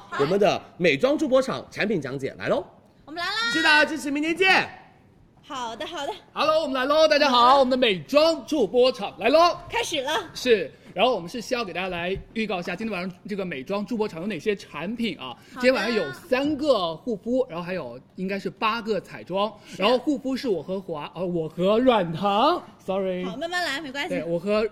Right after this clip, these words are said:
Speaker 4: 那个软糖给大家，然后接下来那个彩妆是软糖和火娃。来，我们先给大家看一下。
Speaker 3: 嗯，跟大家说一下，我们链接其实已经给大家上到我们三十一号链接，
Speaker 4: 嗯。
Speaker 3: 然后到我们的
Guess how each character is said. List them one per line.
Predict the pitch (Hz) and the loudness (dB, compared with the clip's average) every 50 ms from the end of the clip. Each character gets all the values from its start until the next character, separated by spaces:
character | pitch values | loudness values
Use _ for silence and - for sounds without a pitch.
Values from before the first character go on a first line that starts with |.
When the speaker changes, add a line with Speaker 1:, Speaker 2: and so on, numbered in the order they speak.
| - - | -4 -6
Speaker 4:
那 | 220 220 | -4 -2
个 | 202 | 0
软 | 196 185 151 143 | -2 -2 -2 -6
糖 | 143 147 165 | -8 -10 -8
给 | 175 170 | -8 -6
大 | 160 180 | -4 -2
家， | 175 175 175 | -2 -2 -2
然 | 156 151 160 | -6 -8 -6
后 | 190 185 | -8 -8
接 | 175 - - 214 | -8 -8 -8 -8
下 | 208 214 190 | -6 -4 -4
来 | 170 | -6
那 | 175 196 | -6 -8
个 | 185 151 151 127 120 - - - _ _ | -8 -10 -10 -14 -14 -14 -20 -20 _ _
彩 | - 160 135 117 | -16 -14 -12 -8
妆 | - 180 196 208 233 | -6 -4 -4 -4 -6
是 | - - 247 226 190 147 - - - - - | -6 -4 -4 -2 -4 -4 -6 -12 -18 -16 -12
软 | 175 156 151 | -10 -10 -8
糖 | 147 170 190 | -8 -8 -8
和 | 180 196 | -6 -6
火 | 202 - 170 | -6 -6 -8
娃。 | 117 - - 101 117 - _ _ _ - 175 | -12 -12 -14 -16 -18 -18 _ _ _ -20 -16
来， | - 165 | -12 -10
我 | 180 | -10
们 | 190 | -8
先 | 175 - 208 208 254 | -6 -6 -6 -6 -6
给 | - 190 156 | -8 -10 -10
大 | 160 | -8
家 | 170 175 | -8 -8
看 | 370 359 | -8 -6
一 | |
下。 | 403 | -4
Speaker 3:
嗯， | 403 359 | -4 -4
跟 | 330 | -4
大 | - | -6
家 | - - - | -8 -8 -8
说 | |
一 | - | -6
下， | - 349 311 277 269 | -6 -6 -6 -6 -6
我 | 269 247 | -8 -8
们 | 240 285 | -8 -8
链 | 370 392 392 | -8 -8 -8
接 | 381 403 403 | -8 -8 -10
其 | 381 - 349 | -8 -8 -10
实 | 349 285 | -10 -8
已 | 220 | -6
经 | 247 196 | -4 -4
给 | 196 165 | -2 -2
大 | 262 302 320 | -4 -6 -8
家 | 359 | -8
上 | 392 - 427 392 370 339 285 | -10 -10 -10 -10 -10 -10 -10
到 | 339 320 294 | -10 -10 -10
我 | 254 | -10
们 | 226 214 214 226 262 | -12 -14 -14 -14 -14
三 | - 359 359 381 | -12 -10 -12 -10
十 | 370 370 | -10 -10
一 | 370 415 | -10 -8
号 | 403 392 349 | -6 -6 -8
链 | 339 349 339 330 330 294 | -8 -8 -10 -12 -12 -14
接， | - 302 330 330 320 | -14 -12 -8 -8 -8
Speaker 4:
嗯。 | 311 | -8
Speaker 3:
然 | 254 214 214 | -8 -10 -12
后 | 240 - 277 311 285 262 | -12 -12 -12 -12 -12 -12
到 | - - 311 294 277 | -10 -10 -10 -10 -10
我 | 247 226 | -10 -12
们 | 214 208 202 202 202 | -14 -14 -16 -16 -14
的 | 214 254 - - | -12 -10 -10 -12